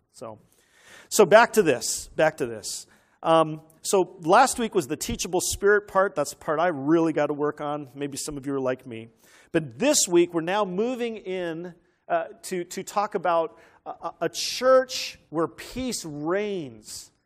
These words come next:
And so I wanted to go to where Jesus has his longest portion in Scripture, where he actually talks about his community and what it's supposed to look like.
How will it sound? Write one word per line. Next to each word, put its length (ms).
And 160
so 100
I 80
wanted 300
to 80
go 240
to 280
where 280
Jesus 560
has 320
his 260
longest 680
portion 420
in 100
Scripture, 720
where 160
he 80
actually 320
talks 340
about 260
his 300
community 680
and 140
what 100
it's 120
supposed 240
to 80
look 260
like. 320